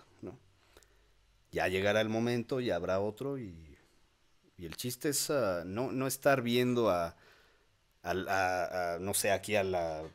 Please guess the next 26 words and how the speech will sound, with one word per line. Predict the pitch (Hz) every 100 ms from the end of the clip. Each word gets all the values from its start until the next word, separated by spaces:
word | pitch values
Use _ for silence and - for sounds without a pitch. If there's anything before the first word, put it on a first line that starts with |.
| -
persiana | 92 - 120 123 131 131
y |
decir, | 104 - 107 95
"Tengo | 117 107
que | 113
llegar | 98 104 104
ahí, | 107 107 110
y | 113 92
si | - 98
no | 110
llego | 117 120 113
ahí | 117 127 135 120
es | 98
porque | - 98 87 - 92
no | 95
soy | 90 104
bueno, | 98 110 110 95 85
es | 90
porque | - 101 87 95 92
no | 98
fui | 95 101
capaz, | - 98 110 107 95 - 101
es | 92
porque, | - 98 - 90 87 82
etcétera", | - 113 - 80 80
no. | 95 123 107